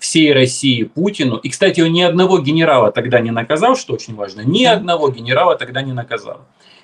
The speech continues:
Speaker 1: И так и сейчас все приграничье кричит ему «сос», никакой реакции, и ни один генерал не наказан. Ни один.
Speaker 2: Конечно. Ну, да х-, х-, послушай, э, генералы наказываются, м,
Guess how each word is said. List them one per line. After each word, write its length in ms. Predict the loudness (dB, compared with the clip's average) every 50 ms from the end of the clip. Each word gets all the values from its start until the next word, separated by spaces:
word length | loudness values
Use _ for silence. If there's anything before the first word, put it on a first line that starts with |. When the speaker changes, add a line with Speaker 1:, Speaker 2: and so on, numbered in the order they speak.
| _ -4
Speaker 1:
И 80 | 0
так 260 | 2 2 0 2 2
и 80 | 0 0
сейчас 440 | 0 -2 -4 -2 0 0 2 0 0
все 180 | -2 -2 -2
приграничье 600 | -2 -2 -2 0 0 0 2 0 0 -2 -2 -4 -4
кричит 380 | -2 -4 -4 -2 -2 -4 -6
ему 240 | -4 -4 -2 -2 -2
«сос», 300 | 0 0 0 0 0 -2 -2
никакой 340 | -2 -2 0 2 4 4
реакции, 380 | 4 4 2 0 0 -2 -4 -4
и 200 | -4 -2 2 2
ни 160 | 4 4 4
один 440 | 2 2 0 0 0 2 2 2 2
генерал 460 | 2 4 4 4 4 2 2 2 2
не 100 | 0 0
наказан. 460 | 0 -2 -2 -2 -8 -12 -14 -16 -20 -10 -6
Ни 160 | -2 0 2 2
один. 140 | 2 2 2
Speaker 2:
Конечно. 560 | 2 0 0 0 -2 -4 -6 -8 -8 -10 -14 -12 -6
Ну, 280 | -2 -2 0 0 -2 -4 -6 -12 -18 -20 _ _
да 160 | 0 0 0
х-, 280 | 0 -2 -4 -8 -8 -8 _ -20 -20 -18 -6 -4
х-, 80 | -4 -2 0
послушай, 600 | 0 -2 0 0 -2 -2 0 2 2 2 2 2
э, 120 | 2 0 2
генералы 560 | 2 2 2 4 4 6 6 6 6 4 4
наказываются, 1000 | 2 0 0 0 2 0 2 2 2 2 0 0 -2 -2 0 2 4 4 4 4 0 -4
м, 340 | -8 -8 -8 -8 -8 -10